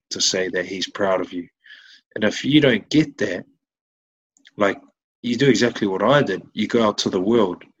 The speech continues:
and you try and get it from everybody, you know, and all you're trying to do is you, you just run amok trying to get approval from everybody, to the point that you end up growing up with, like,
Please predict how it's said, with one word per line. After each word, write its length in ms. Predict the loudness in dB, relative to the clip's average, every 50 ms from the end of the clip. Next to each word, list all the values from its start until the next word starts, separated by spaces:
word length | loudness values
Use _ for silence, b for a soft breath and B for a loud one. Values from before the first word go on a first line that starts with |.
| _ -12
and 80 | -12
you 80 | -8 -4
try 200 | -2 0 2 2
and 60 | 2 2
get 100 | 0 0
it 60 | 0
from 240 | -2 -4 -4 -2 -2
everybody, 500 | 0 0 -2 -2 -4 -4 -6 -8 -10 -18 _ _ _ b b b b b b b b b b b _ _ _ _ -4
you 120 | -2 0 0
know, 160 | 0 0 -2 -4 -10 -16 _ b b b b b _ _ _ -8
and 200 | -8 -8 -8 -10 _
all 220 | -4 0 2 4 4
you're 120 | 4 2
trying 220 | 2 0 -2 -4
to 80 | -4 -4
do 180 | -4 -4 -2 -2
is 240 | -2 -4 -8 -12 -16 -20 _ _ _ _
you, 200 | -10 -8 -8 -8 -8 -6
you 120 | -4 0
just 240 | 2 2 2 2 2
run 160 | 2 2 0
amok 380 | 0 -4 -4 -2 -2 -2 -4 -6 -10 -14 -16 _ _ _ -6
trying 200 | -2 -2 -2 -2
to 60 | -2
get 260 | -2 -2 -2 -2 -2 -6 _ _ -10
approval 380 | -8 -4 0 2 2 2 2
from 240 | -2 -6 -8 -6 -4 0
everybody, 500 | 2 2 2 2 0 -2 -4 -4 -6 -8 B B B B B B B B B B B
to 140 | 0 2 2
the 100 | 2 2
point 380 | 0 2 2 2 2 0 -2
that 280 | -2 -2 0 -2 -4 -6 _ _ _ _ _ _ _ _ _ _ _ _ _ _ _ _ _ -20 -20 -10 _ -2
you 160 | 0 0 0
end 140 | -2 -2 -4
up 140 | -4 -2 0
growing 260 | 0 0 0 0 0
up 220 | 0 -2 -2 -2 -4
with, 220 | -6 -6 -6 -6
like, 180 | -6 -6 -6